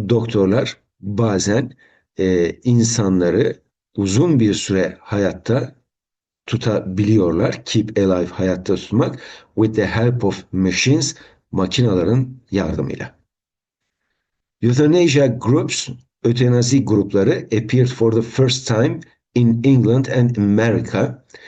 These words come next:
İlk defa İngiltere ve Amerika'da ortaya çıktılar. In the early twentieth century,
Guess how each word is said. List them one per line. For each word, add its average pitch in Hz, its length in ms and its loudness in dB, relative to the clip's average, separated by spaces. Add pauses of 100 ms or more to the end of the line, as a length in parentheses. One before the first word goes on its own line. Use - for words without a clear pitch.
(320)
İlk 127 180 2
defa 135 440 -2
İngiltere 113 540 2
ve 123 140 2
Amerika'da 101 800 0
ortaya 92 360 0
çıktılar. - 600 -2 (380)
In 113 160 4
the 117 240 0
early 113 420 4
twentieth 98 840 0
century, 104 600 0